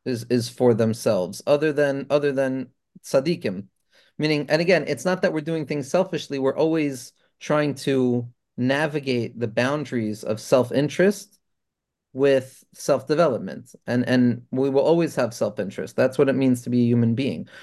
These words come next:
But the goal is to try and move beyond that and do in the best way. 'Cause I'm reading the writings of, of Rav Simcha Zissel of Kelm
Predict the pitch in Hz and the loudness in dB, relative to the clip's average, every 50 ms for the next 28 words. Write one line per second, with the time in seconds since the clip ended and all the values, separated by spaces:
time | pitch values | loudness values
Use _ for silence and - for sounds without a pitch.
0 | - _ _ - 131 117 131 123 175 196 196 175 151 139 127 123 - 139 135 131 | -20 _ _ 0 0 2 4 6 8 8 8 8 6 4 2 0 0 2 4 4
1 | 127 127 120 - - - 135 135 131 127 123 120 120 120 123 127 127 139 156 165 | 4 2 0 -4 -4 -2 0 0 0 0 0 0 -2 -2 -2 -2 0 0 0 0
2 | 170 156 127 - - 131 123 127 143 165 180 170 123 104 95 90 101 101 _ _ | -2 -2 -6 -6 -4 -2 0 0 0 -2 -2 -4 -4 -6 -6 -8 -8 -10 _ _
3 | _ _ _ _ _ _ _ _ _ _ _ _ - 131 131 131 120 113 160 185 | _ _ _ _ _ _ _ _ _ _ _ _ 2 4 4 4 4 4 6 6
4 | 190 170 151 143 135 139 127 127 147 143 - - 160 127 123 147 131 143 156 160 | 8 8 6 4 2 2 2 2 2 2 2 0 -2 0 0 -2 -2 -2 -2 -2
5 | 170 180 175 175 170 165 151 147 143 147 147 147 147 147 135 123 143 135 127 127 | -2 0 0 -2 -2 -2 -2 0 0 0 0 0 -2 -4 -4 -2 0 0 0 -2
6 | 123 120 - - 123 123 123 123 117 120 - - 143 131 - 139 123 131 131 123 | -4 -6 -6 -4 -4 -4 -2 -4 -4 -4 -4 -6 -6 -4 -4 -4 -2 -2 -4 -2
7 | - 131 120 113 107 - - 117 110 95 87 95 - | 0 0 2 0 0 0 0 0 0 0 -2 -6 -10